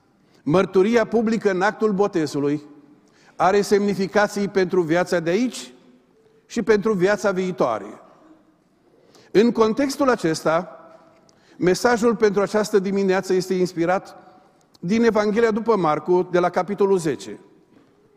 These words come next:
În pasajul acesta sunt câteva întrebări profunde la care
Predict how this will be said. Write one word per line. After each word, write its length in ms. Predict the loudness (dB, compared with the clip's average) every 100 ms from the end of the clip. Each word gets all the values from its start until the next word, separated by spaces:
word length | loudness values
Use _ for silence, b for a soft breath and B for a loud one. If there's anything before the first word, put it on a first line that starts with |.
| _ _ _ _ b b b b b 2
În 160 | 2
pasajul 500 | 4 2 2 2 2
acesta 680 | 0 0 -2 -2 -2 -4 -10 -20 -20 _ _ _ _ _ _ _ b b b
sunt 440 | 0 2 2 0
câteva 580 | -2 2 2 2 0 2
întrebări 840 | 2 2 4 2 2 0 2 2 0
profunde 880 | 0 0 0 2 2 2 -2 -10 -16 -20 _ _ _ _ _ _ _ _ _ _ _ _ _ _ _ _ _ _ -4
la 260 | 2 2
care 400 | 2 2 2 0